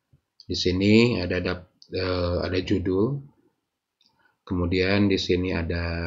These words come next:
header, kemudian di sini ada se-, form yang di dalamnya ada text box untuk ngisi awal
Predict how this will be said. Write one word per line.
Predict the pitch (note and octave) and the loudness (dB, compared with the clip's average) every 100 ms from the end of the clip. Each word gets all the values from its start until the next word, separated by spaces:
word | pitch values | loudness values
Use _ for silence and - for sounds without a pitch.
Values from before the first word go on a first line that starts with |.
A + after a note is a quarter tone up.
| E2+ E2+ E2+ E2+ | -6 -6 -6 -4
header, | - F#2 G2 B2+ C#3 _ _ _ _ _ _ _ _ _ _ _ _ _ _ _ _ | -4 0 2 2 -2 _ _ _ _ _ _ _ _ _ _ _ _ _ _ _ _
kemudian | - F2 F2 F#2+ G#2 G#2+ | -6 -4 0 2 4 4
di | G2+ | 2
sini | - F2+ G2+ | 0 0 0
ada | F#2 F2 | -2 -2
se-, | F2 - - - | -2 -6 -10 -14
form | - G2+ G#2 C#3+ E3 - | 0 4 4 2 -4 -4
yang | E2 F#2 | -4 -2
di | F#2+ | -2
dalamnya | F#2 F2+ F#2 G2 G#2 F#2+ | 0 -2 -2 0 0 0
ada | F2 F2+ | -2 -2
text | F2+ E2+ - | -2 -4 -4
box | F#2+ G#2 - | 0 0 0
untuk | F#2 F2+ F2+ | -6 -4 -4
ngisi | F#2 E2+ F2+ F2 - _ - | -2 -2 -2 -4 -6 _ -6
awal | F#2 F#2+ G#2+ B2 D#3+ | -4 -2 -2 -2 -4